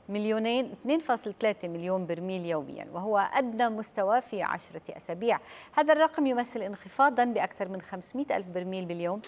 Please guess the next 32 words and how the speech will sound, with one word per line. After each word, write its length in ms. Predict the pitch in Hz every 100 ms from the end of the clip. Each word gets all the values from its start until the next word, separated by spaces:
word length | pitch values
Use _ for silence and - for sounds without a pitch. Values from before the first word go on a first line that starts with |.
| - - -
من 300 | 202 254 302
ذروة 580 | - - 185 220 220 208 -
الثلاثة 460 | 185 - 226 226 226
مليون 440 | 196 180 190 208
المسجلة 680 | 180 170 165 202 180 185 185
في 280 | - 190
النصف 320 | 180 180 - -
الثاني 360 | - 185 180
من 80 | 170
ألفين 360 | 123 165 165 156
واثنين 300 | 151 160 151
وعشرين. 420 | - - 175 135 - - - - - -
التراجع 460 | 180 190 190 190 185
في 80 | -
التدفقات 560 | 185 180 - - 202 190
إلى 200 | 180 175 -
تركيا 380 | 294 311 214 196
كان 240 | 190 175
الأبرز 500 | 165 170 185 156 147 - -
على 180 | 170 160
وجه 220 | 160 - 160 175 -
الخصوص، 300 | 185 - 240
حيث 300 | - 185 175
تراجعت 580 | 180 190 226 202 170 151 - -
صادرات 460 | 202 180 185 175
النفط 300 | 160 190 -
الروسية 480 | 175 170 220 202 170
إلى 120 | 226
تركيا 400 | 220 240 - 220 - - - -
على 200 | 226 262
مدار 400 | 233 202 208 202
الأسابيع 680 | 175 - - 180 170 196 185